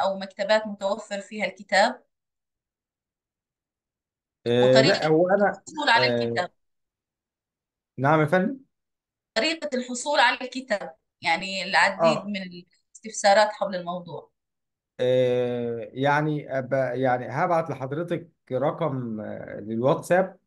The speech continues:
Speaker 2: آه، بعد الجلسة إن شاء الله حضرتك يعني، آه، يعني إذا سمحت يعني ممكن تنشريها على ال-، على الجروب، آه، بتاع المؤسسة لو ينفع يعني. آه،
Speaker 1: تمام.
Speaker 2: تمام، بحيث إنه ي-، يتطلب من خلال هذا الرقم يعني،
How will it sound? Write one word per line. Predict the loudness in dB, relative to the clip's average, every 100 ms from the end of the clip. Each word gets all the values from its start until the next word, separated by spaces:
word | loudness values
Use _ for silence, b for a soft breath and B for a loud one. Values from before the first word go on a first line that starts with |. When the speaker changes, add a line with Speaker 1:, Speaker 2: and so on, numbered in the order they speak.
| _ -8
Speaker 2:
آه، | -4 -2
بعد | 0 0 0
الجلسة | 0 0 0 -4
إن | -8
شاء | -6
الله | -6
حضرتك | -6 -6 -8 -10 -8
يعني، | -6 -4 -6 -10 -14 -18 -18 _ -14
آه، | -14 -14
يعني | -8 -6 -6 -8 -2
إذا | 0
سمحت | 2 2 2 0 -2
يعني | 0 0
ممكن | -4 -6 -8
تنشريها | -8 -6 0 2
على | 2 2 0
ال-، | -4 -10 -12 -10 -8
على | -8
الجروب، | -4 -2 -2 -4 _ _ _ _ _ _ -20
آه، | -16
بتاع | -16 -12 -8 -8
المؤسسة | -8 -10 -6 -2 0
لو | 2 4
ينفع | 4 2 -2
يعني. | -4 -4 _ _ _ _ _ _ _ _ _ _
آه، | -4 -2
Speaker 1:
تمام. | -2 -4 -6 -8 -8
Speaker 2:
تمام، | -2 0 0 -2 -8
بحيث | -2 -2 0
إنه | -2 0 -2 -2
ي-، | -6 -4 -4 -4
يتطلب | 0 4 4 4
من | 0
خلال | -2 0 2
هذا | 0 -2
الرقم | -2 -2 -4 -10
يعني، | -12